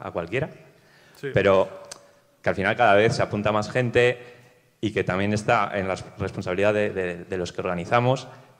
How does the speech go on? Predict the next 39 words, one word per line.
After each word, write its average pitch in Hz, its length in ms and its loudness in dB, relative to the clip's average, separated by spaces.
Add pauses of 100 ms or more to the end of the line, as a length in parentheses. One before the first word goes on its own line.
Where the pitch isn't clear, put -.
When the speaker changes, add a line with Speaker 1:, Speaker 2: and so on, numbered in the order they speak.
(120)
Speaker 1:
el 90 320 -8
atraer 90 400 -2
a 104 60 -4
más 101 180 -4
gente 110 680 -4
de, 90 480 -8
de 90 180 -10
s-, - 180 -12 (100)
la, 87 240 -10
de 95 140 -10
la 85 100 -4
zona. 107 280 -2 (360)
Es 98 140 -6
decir, 95 160 -8
no, 95 160 -2
no 98 120 -4
podemos 101 280 2
pensar, 98 340 -4
esto 95 160 -6
es 101 60 -8
una, 95 800 -4 (160)
son, 98 400 -12
vamos 98 240 -4
de 98 100 -4
fiesta 104 240 -6
en 95 100 -6
fiesta 107 360 -4
y 101 40 -4
a, 90 280 -6
a 98 100 -10
comer 98 300 -4
bien. 117 260 -4 (1120)
En 85 120 -8
Galicia, 90 400 -4
en 92 80 -6
Galicia 90 320 -8
muy 95 200 -4
bien. 101 200 -8 (1200)
Pero, 107 300 6